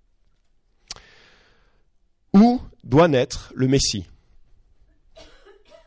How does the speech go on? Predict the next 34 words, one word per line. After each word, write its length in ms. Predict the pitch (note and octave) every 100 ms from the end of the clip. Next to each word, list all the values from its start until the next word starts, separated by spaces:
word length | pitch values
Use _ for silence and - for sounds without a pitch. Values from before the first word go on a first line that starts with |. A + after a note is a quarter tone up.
| _ _ _ _ _ _ _ _ _ _ _ C3+
Où 80 |
doit 140 | A#2+ A#2+
naître 200 | A2+ G#2+
le 60 |
Messie ? 340 | G#2+ - G2+ F2 _ _ _ _ _ _ _ _ -
Et 100 | C3
ce 100 | -
qui 100 | A#3+
m'impressionne, 600 | C4 A#3+ F#3 - B3 C#4+
c'est 160 | - -
que 100 | D3+
du 180 | A#2+
tac 300 | - - C#4+
au 60 | B3
tac, 500 | - F#3 G#3+ - - _
ils 120 | D#3 D#3
répondent. 640 | A#3+ B3 A3 E3+ A2+ G2 - _ _ -
Avec 240 | C3 C3+
quoi ? 320 | - G3+ B3+ - - _ -
Avec 340 | C3 E3 - -
une 260 | C#4+ D4
des 120 | G3
prophéties 580 | F#3+ - B3+ G3 - A3+
de 80 | D3
l'Ancien 280 | C#3 - C3+
Testament 420 | B2+ - F3 C4+
qui 120 | -
se 140 | - D3
trouve 380 | - G#3+ B2+ - - - -
dans, 320 | C#3+ C3 -
euh, 440 | A#2 G#2+ - G1+ -
le 160 | A2+
prophète 460 | G#2 D3 - D#3 -
Michée, 500 | C#3+ G3 - F#3